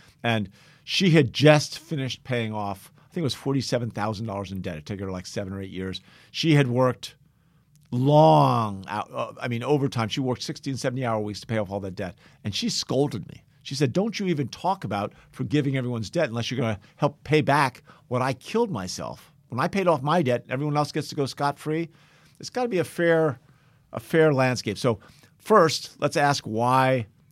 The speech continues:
colleges continue, college costs continues to inflate at double, triple, quadruple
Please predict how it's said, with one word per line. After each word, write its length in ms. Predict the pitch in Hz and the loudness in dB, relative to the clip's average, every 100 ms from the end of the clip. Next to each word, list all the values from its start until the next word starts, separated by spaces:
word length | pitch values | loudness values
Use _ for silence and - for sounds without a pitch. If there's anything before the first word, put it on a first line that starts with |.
| _ | _
colleges 580 | - 151 135 113 98 117 | -4 2 2 2 -4 -6
continue, 800 | - 101 - - 190 131 117 117 101 _ _ | -8 -10 -8 -4 -2 -2 -2 -4 -6 _ _
college 280 | - 160 - | -2 -2 -2
costs 540 | - 123 113 - - _ _ - | -4 -4 -4 -8 -14 _ _ -8
continues 440 | 131 - 180 143 - | -6 -4 -2 -2 -4
to 280 | 117 117 - | -4 -6 -6
inflate 500 | 98 - 127 120 - _ - | -12 -8 -4 -4 -6 _ -12
at 260 | 107 - | -12 -6
double, 520 | 139 131 135 135 135 131 | -2 0 0 0 0 -2
triple, 440 | - 147 127 127 | -4 -4 -4 -6
quadruple 920 | - 120 98 101 147 190 139 123 175 | -4 -6 -4 2 6 6 4 0 0